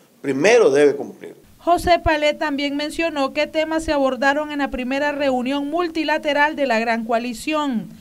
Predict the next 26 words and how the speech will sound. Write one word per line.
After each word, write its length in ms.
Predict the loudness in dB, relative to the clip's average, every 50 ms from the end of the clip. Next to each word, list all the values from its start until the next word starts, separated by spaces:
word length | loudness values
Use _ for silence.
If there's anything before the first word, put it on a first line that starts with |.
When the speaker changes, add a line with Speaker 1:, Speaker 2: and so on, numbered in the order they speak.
| -20 -20 -14 -6
Speaker 1:
Bueno, 180 | -6 -4 -4 -4
fueron 380 | -4 -4 -4 -4 -4 -6 -8
la 140 | -4 -2 -2
definición 500 | -2 -2 -4 -4 -4 -4 -2 -2 -2 -2
de 100 | -2 -2
la 60 | -2
agenda 440 | -2 -2 -4 -4 -6 -6 -10 -12 -12 -10
y 80 | -6
las 140 | -6 -6 -6
prioridades 680 | -6 -10 -10 -8 -6 -2 0 2 2 4 2 2 0 -2
de 80 | -4
la 120 | -4 -4 -4
agenda, 300 | -4 -6 -8 -8 -10 -10
es 60 | -10
decir, 360 | -10 -12 -10 -10 -12 -12 -12 -14 -20 -20 -20 _ _ _ -10
cuáles 480 | -4 0 2 4 4 2 2 0 0 0
van 180 | -2 -2 -2
a 60 | -4
ser 320 | -6 -2 0 0 0 0 -2
los 160 | -6 -8 -8
primeros 880 | -8 -12 -12 -10 -8 -8 -6 -4 -2 0 0 0 0 -2 -6 -6 -14 -12
temas 420 | -6 -2 -2 -2 -2 -4 -8 -10
que 140 | -10 -10 -8
van 180 | -6 -6 -8
a 100 | -8 -12
tratarse 640 | -10 -8 -8 -6 0 0 0 0 0 -4 -12 -12